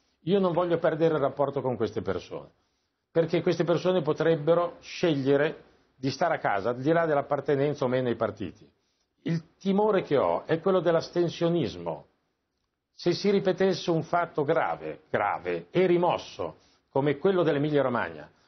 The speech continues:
una regione dove votava il novanta per cento degli aventi diritto, che precipita al trentasette per cento, non si può dire: "Abbiamo vinto noi". Meno male, figuriamoci se avessero vinto gli altri.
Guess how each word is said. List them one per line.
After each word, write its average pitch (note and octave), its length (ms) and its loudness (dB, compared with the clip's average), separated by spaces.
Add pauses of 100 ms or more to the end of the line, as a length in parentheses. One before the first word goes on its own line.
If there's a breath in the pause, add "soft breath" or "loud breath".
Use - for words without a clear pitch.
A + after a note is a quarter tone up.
una D3 200 0
regione F3+ 380 2
dove F3 180 4
votava E3+ 380 0
il F3 60 -2
novanta E3+ 380 0
per E3 140 0
cento E3+ 320 0
degli D#3+ 180 2
aventi E3 300 2
diritto, D3 540 0 (260 soft breath)
che D#3+ 140 0
precipita F3 560 0
al E3 80 -2
trentasette E3 580 0
per E3 160 0
cento, B2+ 440 0 (180 loud breath)
non D#3+ 160 0
si G#3+ 140 0
può G3 120 0
dire: D3 380 2
"Abbiamo C#3+ 340 0
vinto C#3 300 0
noi". E2 300 -2 (840)
Meno G#3+ 320 2
male, D3+ 540 -2
figuriamoci F#3 720 2
se - 120 0
avessero D#3 340 0
vinto D#3 280 0
gli C3 100 0
altri. D#2 480 -2